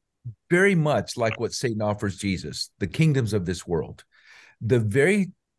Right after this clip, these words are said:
self-exaltation we're tempted to do, um, God will do for us in Jesus. When you, when you look at the promises of living with Jesus, we will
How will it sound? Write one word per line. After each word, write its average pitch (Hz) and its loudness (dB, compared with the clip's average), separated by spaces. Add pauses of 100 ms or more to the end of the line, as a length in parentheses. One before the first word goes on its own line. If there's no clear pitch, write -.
(120)
self-exaltation 131 0
we're 117 0
tempted 120 -4
to 101 -2
do, 80 -2 (460)
um, 98 2 (240)
God 147 -2 (320)
will 135 4
do 120 2
for 127 -2
us 113 0
in 117 -4
Jesus. 151 -6 (480)
When 123 2
you, 123 2
when 131 2
you 123 4
look 123 0
at 285 -6
the 165 -2
promises 123 -2
of 95 -2
living 127 -2
with 113 -2
Jesus, 98 -4
we 135 6
will 117 2